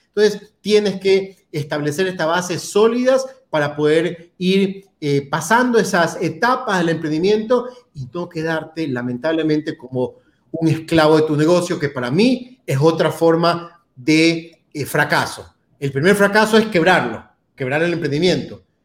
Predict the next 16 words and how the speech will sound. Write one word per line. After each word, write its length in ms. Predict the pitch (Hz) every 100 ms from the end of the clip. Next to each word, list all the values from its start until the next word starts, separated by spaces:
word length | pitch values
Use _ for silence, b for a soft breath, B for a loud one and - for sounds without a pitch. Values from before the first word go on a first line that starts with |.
| _
El 120 | 147
segundo 320 | 139 135 170 175
fracaso 420 | 175 170 185 185
es 160 | 185
quedarte 600 | 180 - 131 147 160 165
como 200 | - 135
esclavo 540 | 117 - 165 175 180 170
de 60 |
tu 120 | 156 131
negocio 560 | 139 220 220 220 220 B B
y 100 | 139
no 180 | 147 147
poder 520 | 147 151 156 156 - _
alcanzar 460 | 139 131 143 139 165
esas 240 | 160 175
libertades, 760 | 156 156 143 - 196 170 127